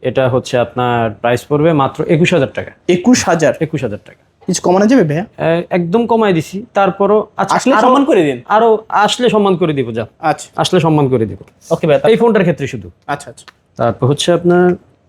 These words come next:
Speaker 1: এস টোয়েন্টি ওয়ান।
Speaker 2: এস টোয়েন্টি ওয়ান।
Speaker 1: আমার খুব পছন্দের ফোন।
Speaker 2: আচ্ছা।
Speaker 1: এটা হচ্ছে আট দুশো ছাপ্পান্ন।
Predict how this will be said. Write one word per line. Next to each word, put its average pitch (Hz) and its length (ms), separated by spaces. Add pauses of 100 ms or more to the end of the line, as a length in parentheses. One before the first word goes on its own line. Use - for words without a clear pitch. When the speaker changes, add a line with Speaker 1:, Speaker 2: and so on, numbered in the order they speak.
(760)
Speaker 1:
এস 143 180
টোয়েন্টি 147 340
ওয়ান। 117 480 (140)
Speaker 2:
এস 147 240
টোয়েন্টি 165 220
ওয়ান। 131 160
Speaker 1:
আমার 143 100
খুব 151 180
পছন্দের 147 340
ফোন। 139 220 (240)
Speaker 2:
আচ্ছা। - 220 (260)
Speaker 1:
এটা 110 200
হচ্ছে - 300 (1000)
আট 139 140
দুশো 139 160
ছাপ্পান্ন। 147 500